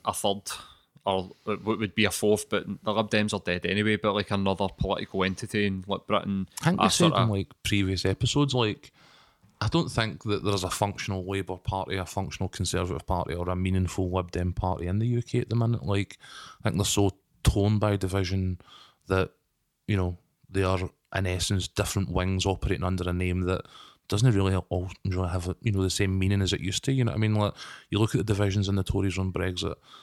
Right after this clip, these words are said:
Speaker 2: the divisions in the Labour Party under Corbyn, about Brexit, about Corbyn, about leadership. Like, there's so many factions across the board now that I think, you know, there'll probably be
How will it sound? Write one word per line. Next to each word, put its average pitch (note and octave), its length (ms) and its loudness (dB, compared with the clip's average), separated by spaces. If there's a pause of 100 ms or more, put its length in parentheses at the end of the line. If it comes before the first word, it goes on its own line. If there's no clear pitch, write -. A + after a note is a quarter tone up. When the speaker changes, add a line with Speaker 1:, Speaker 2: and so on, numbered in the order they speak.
(160)
Speaker 2:
the G2+ 80 -2
divisions F#2 420 0
in F2+ 100 -2
the F2 60 -2
Labour F2 220 -6
Party - 300 -6
under F2+ 220 -4
Corbyn, F2 580 -4
about F#2 340 -2
Brexit, F2 400 -6
about F2+ 300 -4
Corbyn, F2 400 -4
about - 260 -4
leadership. - 560 -6 (480)
Like, G2 200 2
there's G2+ 220 0
so - 200 2
many A2+ 160 4
factions G2 500 0
across G2+ 300 -2
the G2 80 -2
board G2+ 200 4
now G2+ 160 4
that G2 200 0 (500)
I - 60 -14
think, - 440 -6 (760)
you A2 80 -2
know, G2 180 0 (680)
there'll G2+ 120 0
probably G2 380 2
be - 80 -8